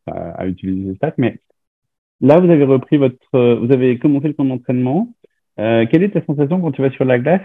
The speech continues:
où finalement, euh, bah, certains, quelques-uns, étaient tes coéquipiers la saison dernière et, et maintenant tes coachs ? C'est quoi ton, ton sentiment, vraiment ton feeling ?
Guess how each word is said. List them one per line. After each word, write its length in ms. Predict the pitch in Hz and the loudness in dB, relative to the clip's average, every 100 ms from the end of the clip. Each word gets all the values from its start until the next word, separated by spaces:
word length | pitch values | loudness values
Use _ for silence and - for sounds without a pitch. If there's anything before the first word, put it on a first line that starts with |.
| - | -2
où 280 | 127 127 123 | 0 2 2
finalement, 640 | 127 127 127 151 175 156 | 2 2 4 4 4 2
euh, 200 | 123 120 | 0 0
bah, 300 | 113 113 110 - | 0 -2 -4 -6
certains, 460 | 131 - 151 185 226 _ _ _ _ - | -6 -4 -2 -2 -4 _ _ _ _ -4
quelques-uns, 640 | 123 123 127 127 165 196 | -2 0 -2 0 -4 -4
étaient 260 | 120 123 120 | -4 -4 -4
tes 160 | 113 | -4
coéquipiers 640 | 127 127 123 131 123 - 135 | -2 -2 -2 -6 -6 -4 -2
la 160 | 120 | -2
saison 180 | 123 117 | -2 0
dernière 380 | 120 123 147 175 | 0 0 0 0
et, 140 | 127 101 | -2 -2
et 100 | 113 | -2
maintenant 340 | 120 127 151 | 0 -2 -2
tes 140 | 135 | -4
coachs ? 220 | 120 123 - - | -4 -6 -6 -2
C'est 80 | 139 | 0
quoi 140 | 170 | 2
ton, 240 | 170 131 117 | 0 0 -2
ton 180 | 120 120 - | -4 -6 -2
sentiment, 440 | 139 - 131 127 | -4 -2 -2 0
vraiment 240 | 120 120 | -2 -2
ton 160 | 135 107 - | -4 -8 -6
feeling ? 280 | 113 117 | -4 -4